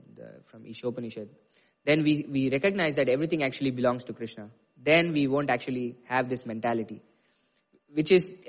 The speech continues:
the actual vision of a devotee, right? That's where we actually have to come to, that we recognize that everything is the property of Krishna. And then the verse also goes on to have another important second part, right?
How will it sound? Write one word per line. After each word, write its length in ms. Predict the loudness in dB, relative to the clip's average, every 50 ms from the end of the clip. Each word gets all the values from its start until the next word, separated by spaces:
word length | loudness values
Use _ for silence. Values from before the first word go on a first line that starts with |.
| -16 -2
the 160 | 2 4 4 6
actual 360 | 6 6 6 8 8 8 8
vision 280 | 6 4 2 4 2
of 120 | 2 2 2
a 40 | 2
devotee, 400 | 2 2 2 2 0 -2 -6 -8
right? 240 | -8 -8 -8 -4 -2
That's 220 | -2 -2 -2 -4 -8 0
where 240 | 4 6 6 6 6
we 100 | 6 4
actually 300 | 2 2 0 -2 -4 -2
have 180 | -2 -2 -4 -6
to 60 | -6
come 240 | -2 -2 -2 -2 -2
to, 200 | -6 -8 -10 -10 -14 _ _ _ _ _ -4
that 120 | -2 -2 0
we 120 | 2 2
recognize 500 | 2 4 4 2 4 4 2 2 2 2
that 360 | 4 2 2 2 -2 -8 -20 _ _ _ _ 4
everything 440 | 4 4 4 4 4 4 4 4
is 100 | 4 0
the 80 | -2 0
property 360 | 2 4 4 4 4 2 -2
of 120 | -4 -4 -4
Krishna. 440 | -6 -8 -6 -8 -8 -10 -10 -12 -16 _ _ _ _ _ _ _ _ _ _ -8
And 120 | -4 -2
then 100 | 2 4
the 80 | 4 6
verse 360 | 8 8 8 8 6 2 -4 -10 -6 2
also 300 | 4 4 6 6 4 4
goes 280 | 6 6 6 6 6 4
on 180 | 4 2 2 2
to 240 | 0 0 0 -2 -6 -10 -12
have 280 | -4 -2 0 0 0
another 320 | 0 0 -2 0 2 4 4
important 540 | 4 4 2 2 2 2 2 2 -2 -2 -2
second 300 | -4 -2 -2 -2 -4 -4
part, 220 | -6 -6 -6 -4
right? 200 | -4 -4 -4